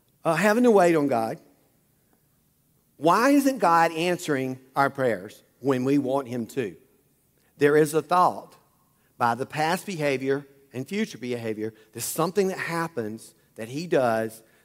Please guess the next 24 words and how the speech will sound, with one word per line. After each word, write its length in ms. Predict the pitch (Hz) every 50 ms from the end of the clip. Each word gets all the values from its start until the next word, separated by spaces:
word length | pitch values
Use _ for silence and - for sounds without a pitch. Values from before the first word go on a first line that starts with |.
| _ -
that 100 | 117 120
how 240 | 120 123 127 127 131
he 100 | 127 120
works 380 | 131 151 156 156 - - -
it. 100 | - - _ _ _ _ _ _ _ _ _ _ _ _ _ _ _ _ _ _ _ -
And 140 | 120 131 135
it 60 | 143
would 80 | 147
be 120 | 147 147 147
really 280 | 156 170 202 220 226
nice 340 | 208 196 185 185 180 170 - -
to 100 | 170 156
know, 340 | 156 180 190 160 139 139 143
'cause 180 | 139 143 135
it 120 | 160 165 131
can 120 | 143 151
give 200 | 143 156 151 143
you 100 | 147 156
some 220 | 147 - - 139 127
kind 220 | - 156 165 147
of 100 | 123 -
peace 380 | - - 240 240 214 - - 123
with 160 | 120 107 98
this. 380 | 101 90 78 - - - -